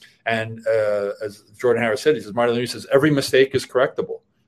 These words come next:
Everything you do wrong, we can fix. Don't worry about it." And, and I go back to last year when Jordan Harris first got called up by the Canadiens. <clears throat> Then he,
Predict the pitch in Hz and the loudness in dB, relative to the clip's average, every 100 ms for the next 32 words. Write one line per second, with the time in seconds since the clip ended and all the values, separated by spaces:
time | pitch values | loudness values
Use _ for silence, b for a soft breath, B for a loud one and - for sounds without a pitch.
0 | _ 123 175 185 165 147 139 147 135 117 | _ 2 6 6 6 6 6 6 0 -2
1 | 113 147 - - 120 131 139 104 95 104 | 0 2 2 -2 -2 2 2 2 2 -2
2 | 104 117 113 120 143 143 135 120 127 120 | -4 -4 0 2 6 6 6 4 4 2
3 | - 143 117 104 117 110 117 117 - 120 | -2 -2 0 -2 -2 -2 -2 -4 -4 -4
4 | 113 101 113 110 147 151 107 95 101 98 | -4 0 2 4 4 6 4 2 -4 -4
5 | 98 98 b b b b _ - 208 139 | -6 -8 b b b b _ 4 6 6
6 | 123 120 127 | 2 -2 -4